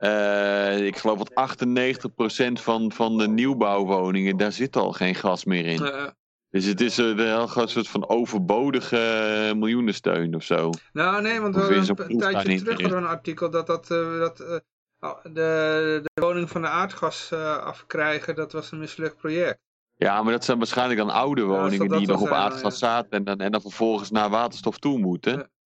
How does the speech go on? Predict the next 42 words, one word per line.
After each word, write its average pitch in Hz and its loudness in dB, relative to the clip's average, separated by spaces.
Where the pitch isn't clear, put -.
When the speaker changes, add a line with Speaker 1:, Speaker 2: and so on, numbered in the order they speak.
Speaker 1:
Voor 98 2
wat 95 2
betreft 95 0
de 98 2
overheid, 92 0
wa-, 95 0
wa-, 95 0
want 101 0
in 101 2
nieuwbouwwoningen 98 0
wordt 104 0
het 101 -10
niet 113 0
meer 101 2
aangelegd 101 -2
gewoon. 80 -2
Dat 85 -2
gaat 101 -4
allemaal 123 0
op 110 -4
elektriciteit 104 -2
en 87 -2
op 87 -4
zonnepanelen. 95 0
Speaker 2:
Oké, 131 -8
maar 139 -10
dit 165 -6
gaat 185 0
allemaal 175 0
om 175 -2
nieuwbouw. 123 -4
Speaker 1:
Dat 104 2
weet 120 2
ik 175 0
niet, 175 0
maar 92 -2
dit 92 -2
is 87 0
wel 92 2
een, 92 0
eh, 87 2
ja, 98 0